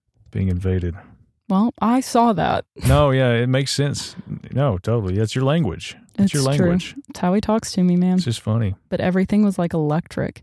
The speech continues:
Speaker 1: Yeah.
Speaker 2: So it's funny that you say that. I feel like that actually might be a thing for people.
Speaker 1: Hmm.
Speaker 2: Is, like, their mind lighting up that they
Speaker 1: Yeah.
Speaker 2: actually have the mind of God.
Speaker 1: Yeah.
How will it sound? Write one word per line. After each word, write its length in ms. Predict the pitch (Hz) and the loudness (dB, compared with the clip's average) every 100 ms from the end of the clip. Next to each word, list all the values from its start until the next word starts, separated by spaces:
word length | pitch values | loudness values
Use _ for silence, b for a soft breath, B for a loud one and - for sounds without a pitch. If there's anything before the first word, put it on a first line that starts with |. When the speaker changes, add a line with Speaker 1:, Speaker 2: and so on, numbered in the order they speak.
| _ | _
Speaker 1:
Yeah. 220 | 110 92 - b b | -2 -2 -4 b b
Speaker 2:
So 140 | - | 0
it's 120 | 202 - | 0 2
funny 200 | 226 240 | 0 2
that 120 | 165 | 0
you 60 | |
say 180 | 180 170 | 0 0
that. 160 | 185 240 | 0 0
I 80 | 185 | -2
feel 220 | - 214 | -2 -2
like 140 | 233 | 0
that 140 | 185 190 | 0 0
actually 300 | 190 - 185 | 0 0 0
might 200 | 175 185 | 0 0
be 120 | 175 | -2
a 60 | |
thing 260 | 165 180 208 | -2 0 0
for 160 | - - | 0 -4
people. 440 | - - - 185 - - | -4 -4 -4 -4 -6 -4
Speaker 1:
Hmm. 220 | 117 104 92 _ _ _ _ _ - 262 | -2 -2 -4 _ _ _ _ _ -20 -4
Speaker 2:
Is, 200 | 233 196 | 0 2
like, 200 | 196 185 | 0 2
their 160 | 190 190 | 2 4
mind 400 | 185 185 190 180 | 4 4 2 0
lighting 640 | - 175 175 175 175 165 | -2 -2 2 2 2 2
up 220 | 175 170 - | 2 0 -2
that 160 | 185 170 | -2 2
they 80 | 180 | 4
Speaker 1:
Yeah. 100 | 175 | 4
Speaker 2:
actually 280 | 175 - 175 | 2 0 0
have 240 | 175 160 | 2 0
the 60 | 165 | 0
mind 280 | 160 160 170 | 0 0 -2
of 100 | 185 | -2
God. 360 | 156 - - - | -2 -2 -4 -2
Speaker 1:
Yeah. 280 | 101 123 | 0 2